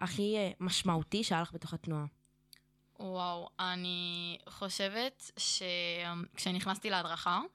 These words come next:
Speaker 2: שבעצם כאילו הבנתי שאחרי כל השנים, כאילו, בתור חניכה, אז עכשיו זה הזמן שלי, כאילו, להחזיר את כל מה שנתנו לי. עד עכשיו הייתי חניכה, והמדריכים שלי היו לצידי, ושמרו עליי בטיולים, וכל זה, ועכשיו הגיע הזמן שלי, כאילו,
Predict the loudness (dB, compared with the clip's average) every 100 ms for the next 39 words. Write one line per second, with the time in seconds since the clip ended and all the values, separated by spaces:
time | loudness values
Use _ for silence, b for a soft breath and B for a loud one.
0 | B B B B -4 0 2 2 0 0
1 | 2 2 2 0 2 2 2 2 2 4
2 | 4 2 2 0 -2 0 -2 2 2 2
3 | 2 4 4 2 b b b 2 2 0
4 | -4 2 2 4 4 4 4 2 2 2
5 | 2 4 2 2 0 2 2 2 2 2
6 | 0 0 -2 -2 0 2 4 4 2 2
7 | 2 2 4 4 4 2 -2 0 2 2
8 | 2 0 -2 0 0 0 0 0 0 0
9 | 0 0 0 0 -2 -4 -4 -2 0 0
10 | -2 -6 b b b b _ -10 -2 0
11 | 2 0 -2 -10 _ _ -16 -2 0 2
12 | 0 0 2 2 2 0 -2 -4 -4 -4
13 | -2 -2 -2 -2 -4